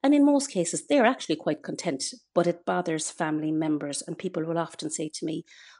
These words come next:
"Oh, my mother needs you," or "My son needs you," or whatever. But unless the person themselves reaches out for help,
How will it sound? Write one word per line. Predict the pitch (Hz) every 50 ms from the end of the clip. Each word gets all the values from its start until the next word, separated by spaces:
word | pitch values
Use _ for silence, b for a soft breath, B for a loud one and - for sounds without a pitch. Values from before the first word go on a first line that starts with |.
| B -
"Oh, | 180 170 165
my | 156 160 160
mother | 156 160 160 165 165 165 165 160
needs | 160 165 165 165 160 -
you," | - 170 165 165
or | 165 160 - 156
"My | 147 151 151 151 156
son | - - - - - - - 156 170 170 160
needs | 165 165 165 151 -
you," | 185 165
or | 160
whatever. | 151 156 156 175 160 160 175 160 - B B B B B B B B B _ -
But | 190 180 170 - - - - _ _ _ -
unless | - 226 226 220 240 254 240 -
the | - 254
person | - - 202 190 - - 156
themselves | 147 151 151 - 160 151 156 151 - - - 175
reaches | 160 160 160 - 156 -
out | 160 151 147
for | - - -
help, | 143 - 170 147 - -